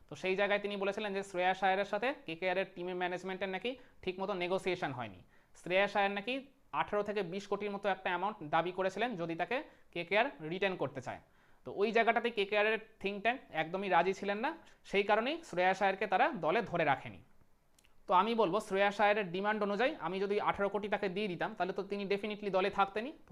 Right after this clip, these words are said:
তাকে রিটেন করাটা ওই জায়গাটায় হয়ে যেত। তো সেই কারণেই আমি শ্রেয়াস আয়ারকে আঠারো কোটি ইন্ডিয়ান রুপি দিয়ে দলে প্রথমেই রিটেন করলাম। এরপর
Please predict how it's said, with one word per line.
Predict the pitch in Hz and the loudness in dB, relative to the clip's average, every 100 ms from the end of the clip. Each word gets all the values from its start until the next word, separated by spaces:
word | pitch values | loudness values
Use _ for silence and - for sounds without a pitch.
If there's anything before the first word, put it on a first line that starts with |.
| - | -4
তাকে | 165 180 | -2 -2
রিটেন | 170 196 196 | -2 -6 2
করাটা | 190 190 196 | 2 4 2
ওই | 180 | 2
জায়গাটায় | 180 185 254 175 | 0 2 0 2
হয়ে | 165 139 | 0 0
যেত। | 113 95 - - | -8 -14 -20 -18
তো | 139 - | -16 -4
সেই | 196 208 | 0 4
কারণেই | 214 233 226 | 4 2 -2
আমি | 220 | -2
শ্রেয়াস | 196 196 196 | 2 2 4
আয়ারকে | 202 202 214 165 | 2 2 2 2
আঠারো | 202 196 | 0 -2
কোটি | 202 208 | -2 -4
ইন্ডিয়ান | 196 190 196 | -2 -2 -2
রুপি | 196 208 | -4 -2
দিয়ে | 277 330 - 151 | -4 -4 -10 -2
দলে | 160 190 | 0 0
প্রথমেই | 180 196 220 170 | -2 -4 -2 -2
রিটেন | 156 147 | -2 -4
করলাম। | 123 101 90 95 _ _ _ _ - - - - 170 | -6 -8 -12 -16 _ _ _ _ -20 -20 -20 -8 -4
এরপর | 180 | 2